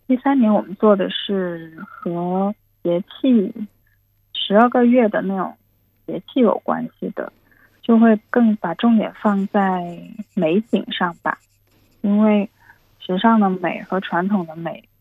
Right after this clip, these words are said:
碰撞在一起，也会有一种不同的感觉。然后到了今年，<laughs> 已经是第四年了，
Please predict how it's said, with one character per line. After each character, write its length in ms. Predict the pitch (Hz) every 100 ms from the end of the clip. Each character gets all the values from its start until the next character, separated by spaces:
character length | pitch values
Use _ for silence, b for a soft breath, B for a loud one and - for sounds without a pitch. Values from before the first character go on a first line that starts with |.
| _
碰 220 | - 226 202
撞 240 | 214 202
在 180 | 202 185
一 180 | 180 190 - _
起， 200 | 214 - 233 - _ _
也 180 | 185 143
会 260 | - 190
有 160 | 180 -
一 80 | -
种 180 | 196 -
不 100 | 220
同 160 | 202 180
的 100 | 175
感 180 | 196 - _
觉。 360 | - - - - _ _ _ _ -
然 160 | 165
后 260 | 180 190 190 -
到 180 | 202
了 180 | 190 175 175
今 260 | - 202 208
年， 220 | 170 151 180 220
<laughs> 240 | 202 180
已 60 | 165
经 160 | 170 190
是 160 | 190
第 180 | 190 208 -
四 120 | 233
年 220 | 208 160 104
了， 140 | -